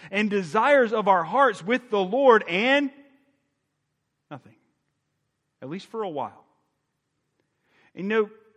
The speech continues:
the reason it is that way is simply because of our perspective. My four kids, who I referenced earlier, they're not shy about sharing with me their desires.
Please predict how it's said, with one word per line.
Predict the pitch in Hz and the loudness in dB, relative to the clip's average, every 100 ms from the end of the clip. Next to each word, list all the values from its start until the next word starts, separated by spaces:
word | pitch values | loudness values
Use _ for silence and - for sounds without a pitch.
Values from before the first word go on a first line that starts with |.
| _ _ | _ _
the | 165 | -10
reason | 180 247 285 240 247 | -6 -2 -2 -2 -6
it | 170 | -4
is | 190 202 | -6 -4
that | 202 175 | -4 -4
way | 175 196 | -4 -4
is | 160 131 - _ | -4 -8 -14 _
simply | - 233 254 254 | -16 -12 -10 -10
because | 208 202 180 160 | -10 -10 -10 -8
of | 151 | -4
our | 151 | -6
perspective. | 147 143 - - 107 - 90 _ _ _ _ _ _ _ _ _ _ _ _ _ _ _ _ _ - | -6 -12 -14 -16 -16 -16 -20 _ _ _ _ _ _ _ _ _ _ _ _ _ _ _ _ _ -14
My | 170 214 | -6 -4
four | 240 220 | -2 -2
kids, | - 220 220 - - _ _ - | 0 -2 -2 -12 -20 _ _ -10
who | 170 | -2
I | 160 | 0
referenced | 175 185 175 - | 0 -2 -8 -10
earlier, | 185 202 208 180 | -10 -8 -6 -4
they're | 220 | -2
not | 311 254 165 | -2 -4 -6
shy | - 180 139 107 - _ _ _ _ | 2 4 4 0 -10 _ _ _ _
about | 143 147 127 _ _ _ _ | -4 -4 -4 _ _ _ _
sharing | _ - 165 160 | _ -12 -10 -8
with | 147 139 | -10 -10
me | 151 | -8
their | 135 | -8
desires. | 127 123 117 95 90 | -10 -10 -12 -14 -20